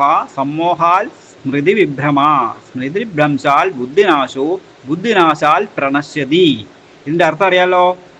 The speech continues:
കാമപരമായ സങ്കല്പത്തിൽ നിന്നും, ഏ, സമ്പർക്കത്തിൽ നിന്ന് എന്തുണ്ടാവും? സംജായതേ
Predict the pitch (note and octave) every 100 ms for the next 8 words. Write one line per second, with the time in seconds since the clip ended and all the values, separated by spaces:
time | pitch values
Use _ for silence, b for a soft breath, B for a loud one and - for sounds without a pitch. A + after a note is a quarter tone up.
0 | - - _ - - D#3+ F3 G3+ G3 G3
1 | G3+ G#3 F#3 F3 F#3 G3+ G3+ F#3 F3+ F3+
2 | D#3 C#3 C#3+ D#3 C#3+ D#3+ D#3+ F3+ F3+ G#3+
3 | G3 F3+ E3+ F#3+ C4 E4+ - - - E3+
4 | F#3 F3+ F3+ F#3 E3 D#3 D#3+ F#3+ G3 G3+
5 | G#3+